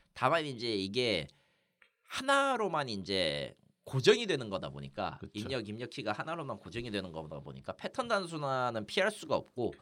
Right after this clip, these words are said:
Speaker 1: 결국 그것만으로 인간 대 인간 대전을 하는 거는 조금 무리가 있습니다. 어느 정도 단위 올라가면 직접 커맨드 익히고 시-, 하는 게 맞아요.
Speaker 2: 그거는 뭐 그 왜냐면 그 철-,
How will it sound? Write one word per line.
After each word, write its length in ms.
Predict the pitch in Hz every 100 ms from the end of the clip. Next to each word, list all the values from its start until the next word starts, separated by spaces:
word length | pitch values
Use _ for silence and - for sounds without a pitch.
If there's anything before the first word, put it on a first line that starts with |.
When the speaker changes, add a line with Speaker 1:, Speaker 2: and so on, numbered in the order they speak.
| - - - _ -
Speaker 1:
결국 560 | 151 165 190 185 175
그것만으로 1040 | - 120 175 214 196 147 160 156 156 151 139 -
인간 560 | 120 127 147 170 165 160
대 160 | 151 131
인간 300 | 110 127 113
대전을 440 | 110 113 107 107
하는 220 | 135 147
거는 240 | 131 120 117
조금 560 | 156 - _ - 190
무리가 260 | 120 113 104
있습니다. 460 | - 85 78 78 -
어느 220 | 123 170
정도 240 | 175 165 139
단위 240 | 123 127
올라가면 460 | 110 98 117 110 98
직접 220 | - 120
커맨드 320 | - 175 185 113
익히고 400 | 87 - 107 107
시-, 200 | - - _ _ -
하는 220 | - 220
게 80 | 160
맞아요. 440 | 92 71 78 67 - -
Speaker 2:
그거는 400 | - 104 180 196
뭐 320 | 165 135 107 92 - - _ _
그 100 | - 101
왜냐면 460 | 104 123 123 107 101
그 460 | - 95 90 76 - _ _
철-, 140 | -